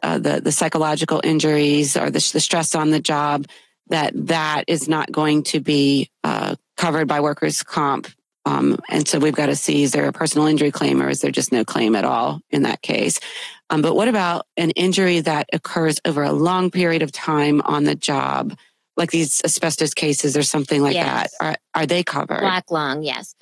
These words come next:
Speaker 1: Okay.
Speaker 2: So there are, um, all right, so you have injuries by accident, which is generally the most common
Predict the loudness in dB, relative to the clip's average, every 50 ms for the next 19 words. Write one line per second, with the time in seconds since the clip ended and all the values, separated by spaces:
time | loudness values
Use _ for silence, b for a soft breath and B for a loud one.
0 | _ _ _ -4 -2 0 0 2 2 2 0 0 -2 -6 -10 -4 -2 0 0 2
1 | 0 0 0 0 0 0 0 0 0 0 0 -2 -4 -6 -10 _ _ -6 -4 -4
2 | -4 -6 -8 -10 -12 -16 _ _ -2 -2 -2 -2 -2 -2 0 0 0 0 0 0
3 | -2 -2 0 2 2 2 2 2 0 -2 -2 -2 -2 -2 0 -2 -2 -4 -8 -6
4 | -4 -2 -2 -2 -2 -2 -2 -2 -2 -2 -4 -4 -4 -4 -4 -2 0 2 2 2
5 | 2 2 2 2 2 2 2 2 0 -2 -4 -6 -4 -4 -2 0 0 0 0 0
6 | -2 -4 -6